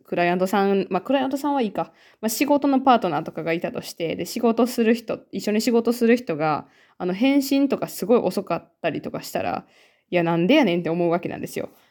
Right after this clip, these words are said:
で、返信するにしても、なんか、例えば、あの、「ちょっと今手空いてないので、あの、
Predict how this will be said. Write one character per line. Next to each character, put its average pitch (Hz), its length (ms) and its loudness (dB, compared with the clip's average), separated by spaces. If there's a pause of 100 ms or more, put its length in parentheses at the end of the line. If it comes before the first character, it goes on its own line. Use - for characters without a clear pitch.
(120)
で、 202 80 -4
返 311 260 4
信 330 180 2
す 320 140 -4
る 302 80 4
に 247 100 6
し - 80 -2
て 180 80 -4
も、 170 400 0 (260)
な 185 100 -4
ん - 20 -8
か、 - 220 -6 (200)
例 226 100 6
え 208 40 4
ば、 160 340 0 (160)
あ 175 140 -8
の、 160 320 -2 (280)
「ち - 80 -2
ょ - 20 -2
っ - 20 -2
と 185 80 2
今 196 260 6
手 233 140 4
空 226 140 6
い 254 60 2
て 262 60 0
な 226 140 0
い 185 60 0
の 170 120 -4
で、 226 420 0
あ 185 120 -8
の、 160 320 -4